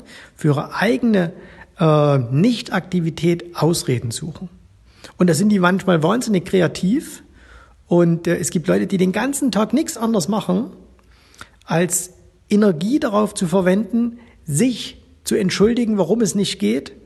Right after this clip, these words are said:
und Begründungen zu suchen, warum es ausgerechnet bei ihnen jetzt nicht geht.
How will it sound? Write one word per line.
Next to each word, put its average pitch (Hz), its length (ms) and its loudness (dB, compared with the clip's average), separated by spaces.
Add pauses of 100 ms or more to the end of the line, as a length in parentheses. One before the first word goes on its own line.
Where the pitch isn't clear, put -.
(640)
und - 520 0
Begründungen 226 540 2
zu 175 120 -8
suchen, 190 300 0
warum 190 200 2
es - 180 -4
ausgerechnet 233 600 0
bei 196 100 -4
ihnen 196 240 0
jetzt 175 180 -4
nicht 143 220 -4
geht. 120 240 -10